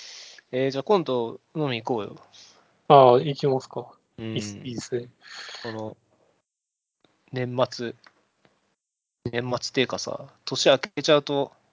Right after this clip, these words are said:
Speaker 1: なんかめんどくさくなりそうだから。
Speaker 2: <laughs> 鉄が強いうちにみたいな。
Speaker 1: うん。
Speaker 2: ああ。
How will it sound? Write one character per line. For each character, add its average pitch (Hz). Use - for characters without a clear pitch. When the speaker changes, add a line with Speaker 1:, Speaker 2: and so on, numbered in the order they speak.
Speaker 1:
な 127
ん -
か 107
め 113
ん 117
ど 123
く -
さ 127
く -
な 98
り 101
そ -
う -
だ -
か -
ら。 -
Speaker 2:
<laughs> -
鉄 143
が 117
強 110
い -
う -
ち -
に 110
み 104
た 127
い 123
な。 117
Speaker 1:
う 107
ん。 101
Speaker 2:
あ -
あ。 -